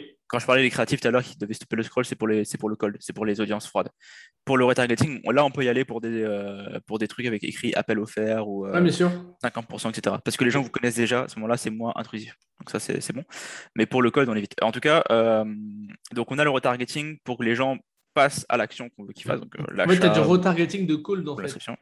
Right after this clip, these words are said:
Speaker 2: si je comprends bien.
Speaker 1: Ouais, ouais, ouais, ouais. Le,
Speaker 2: Ok.
Speaker 1: le retargeting sert, euh, bah, sert aux calls qui ont pris une action,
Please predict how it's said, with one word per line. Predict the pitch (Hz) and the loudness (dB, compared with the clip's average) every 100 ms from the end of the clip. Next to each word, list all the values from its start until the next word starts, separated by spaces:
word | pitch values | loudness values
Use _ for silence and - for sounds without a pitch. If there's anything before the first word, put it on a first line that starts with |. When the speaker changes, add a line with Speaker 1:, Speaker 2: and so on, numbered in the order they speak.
| - | -14
Speaker 2:
si | - | -12
je | 131 | -8
comprends | 143 147 | -6 -6
bien. | 139 135 - | -6 -4 4
Speaker 1:
Ouais, | 143 - | 4 6
ouais, | 131 - - | 2 2 2
ouais, | 120 | 2
ouais. | 113 | 2
Le, | - 117 113 110 107 | 2 2 4 4 2
Speaker 2:
Ok. | 107 | 2
Speaker 1:
le | 113 | 2
retargeting | 113 113 117 127 | 2 2 0 -4
sert, | - 120 | 0 0
euh, | 110 107 104 | 2 0 -4
bah, | 101 104 | -2 -2
sert | 107 131 | 0 -2
aux | 120 | -2
calls | 117 135 127 | -4 -2 -2
qui | - | -6
ont | 110 | -12
pris | - | -10
une | 123 | -8
action, | 113 - 165 | -6 -6 -10